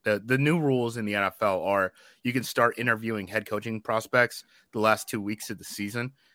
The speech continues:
Um, that hadn't always been the case, right? I think everyone remembers, like, Kyle Shanahan, like, what was it, the day before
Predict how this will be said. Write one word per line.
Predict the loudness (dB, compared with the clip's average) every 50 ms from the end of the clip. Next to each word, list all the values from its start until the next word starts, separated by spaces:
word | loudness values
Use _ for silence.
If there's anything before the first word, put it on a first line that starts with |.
| _ -4
Um, | -2 -2 -2 -2 -4 -8 -14 _ 4
that | 6 6 8 8
hadn't | 6 4 4 4 2 -4 -8
always | -4 -2 -2 0 -2 -4 -4
been | -2 -2 0 0
the | -2 -2
case, | -2 -2 -2 -2 -2 -2
right? | 0 0 0 0
I | 0 -2 -2
think | -2 -4 -4 -4 -4
everyone | -4 -4 -2 -2 -2 -2 -4 -4 -4
remembers, | -4 -4 -4 -4 -4 -4 -6 -6 -6
like, | -6 -6 -6 -6 -10 -10
Kyle | -4 0 0 2 0
Shanahan, | 0 -2 -4 -4 -4 -4 -6 -8 -8 -8 -8
like, | -8 -8 -8 -10 -12 _ _ _ _ _ _ _
what | 0 0
was | 0 0 0
it, | -4 -6
the | -6 -8 -8
day | -2 2 4 4 4
before | 4 0 -4 -6 -2 0 2 4 4 2 0